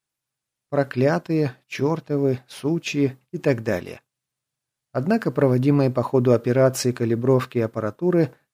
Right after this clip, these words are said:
заводили технарей в тупик, говоря о том, что не все так просто в этом мире. А вскоре единственный визуальный источник информации в районе боевых действий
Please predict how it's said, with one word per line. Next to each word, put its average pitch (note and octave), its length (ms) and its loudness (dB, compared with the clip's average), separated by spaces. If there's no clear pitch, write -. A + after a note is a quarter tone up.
заводили C#3 580 2
технарей C3+ 640 0
в C#3 100 -6
тупик, B2 540 -6
говоря A#2 420 2
о A2+ 60 -2
том, C#3 320 0
что - 260 -8
не D#3+ 180 0
все C#3+ 320 -4
так E3+ 240 -8
просто D#3 420 -4
в B2+ 60 0
этом B2 260 0
мире. G2+ 340 -8
А A#2 180 0
вскоре C3+ 460 2
единственный B2+ 640 2
визуальный A#2+ 600 4
источник A#2 520 -4
информации D3 720 -2
в - 80 -8
районе C#3+ 400 4
боевых C3 400 4
действий B2+ 600 0